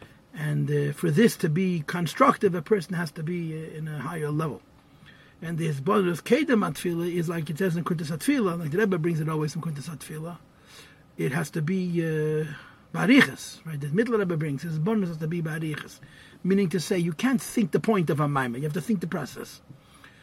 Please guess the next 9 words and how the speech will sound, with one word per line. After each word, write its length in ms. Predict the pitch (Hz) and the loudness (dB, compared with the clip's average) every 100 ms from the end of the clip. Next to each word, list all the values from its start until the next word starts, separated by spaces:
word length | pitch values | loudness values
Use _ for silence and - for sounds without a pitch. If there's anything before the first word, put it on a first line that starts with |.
| - - | -20 -4
Because 360 | 160 - 175 - | -4 0 -2 0
you 100 | 175 | 0
want 260 | 196 247 | 4 4
to 60 | 240 | 6
go 180 | 190 196 | 6 4
into 160 | 180 | 4
the 80 | 175 | 2
Maimon 280 | 175 170 156 | 0 0 0
intellectually. 680 | 143 135 120 - - 135 | 0 -2 -4 -6 -8 -10